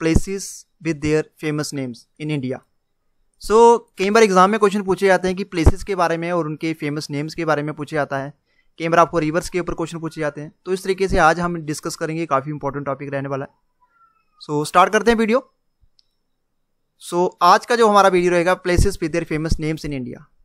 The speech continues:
तो सबसे पहले हम बात करेंगे city of golden temple। So, city of golden temple किसको बोला जाता है? अमृतसर को। ये एग्जाम में क्वेश्चन, अ, आपको बहुत बार इस टाइप के क्वेश्चन पूछे जाते हैं, तभी मैं इस वीडियो को कवर कर रहा हूँ।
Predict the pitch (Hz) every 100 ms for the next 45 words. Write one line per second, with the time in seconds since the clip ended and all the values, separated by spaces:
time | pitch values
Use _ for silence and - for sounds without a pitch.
0 | _ 185 208 - 240 220 233 180 196 -
1 | 190 190 202 220 _ _ - 202 196 226
2 | 208 202 - 175 165 175 156 139 127 123
3 | _ 160 165 175 185 165 165 170 165 165
4 | 170 175 170 160 160 175 - _ - 165
5 | 160 147 135 - - _ _ 165 170 175
6 | 180 185 180 190 190 - _ _ - 147
7 | 143 160 156 180 175 156 165 180 175 170
8 | 165 160 165 165 165 156 185 165 165 165
9 | 156 160 160 151 143 147 147 143 151 143
10 | 143 185